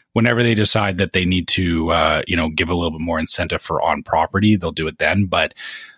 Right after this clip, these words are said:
that's, that's not anytime soon. There's so much pent up demand for people coming back to Disney. It's, you know, that needs to go away before Disney's gonna start looking at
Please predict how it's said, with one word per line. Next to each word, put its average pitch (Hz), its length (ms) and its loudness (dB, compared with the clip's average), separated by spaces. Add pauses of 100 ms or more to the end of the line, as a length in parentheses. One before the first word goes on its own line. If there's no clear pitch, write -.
(140)
that's, 98 800 0 (200)
that's 113 460 0
not 101 280 2
anytime 90 460 -2
soon. 76 280 0
There's 85 180 2
so - 400 4
much 92 240 0
pent - 300 -4
up 85 280 -4 (380)
demand 82 540 0
for - 160 -6
people 82 260 -6
coming 80 240 -4
back 80 200 0
to 92 100 -6
Disney. 80 400 -2
It's, - 320 -2
you 76 200 -2
know, 76 140 -2
that 90 220 0
needs 107 200 2
to 104 80 0
go 95 120 2
away 82 240 2
before 78 240 -4
Disney's 78 380 -2
gonna 76 180 -4
start 69 220 0
looking 73 280 -6
at 71 120 -4